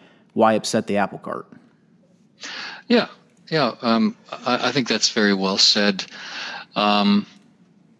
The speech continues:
Speaker 2: we, you know, work a lot in healthcare and financial services, uh, industries that express many of the, uh,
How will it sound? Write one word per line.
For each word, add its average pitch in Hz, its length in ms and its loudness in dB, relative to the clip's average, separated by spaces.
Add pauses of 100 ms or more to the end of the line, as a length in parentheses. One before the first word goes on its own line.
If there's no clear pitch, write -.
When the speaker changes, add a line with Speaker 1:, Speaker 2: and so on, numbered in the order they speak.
(340)
Speaker 2:
we, 135 280 6 (400)
you 117 120 0
know, 101 380 0
work 113 200 2
a 104 40 0
lot 101 340 2
in 98 100 -6
healthcare 98 720 0
and 107 100 0
financial 101 480 0
services, 104 720 0
uh, 104 280 0
industries 156 540 2
that 117 200 -2 (380)
express - 460 -2
many 120 200 2
of 101 140 -2
the, 98 260 2
uh, 92 160 0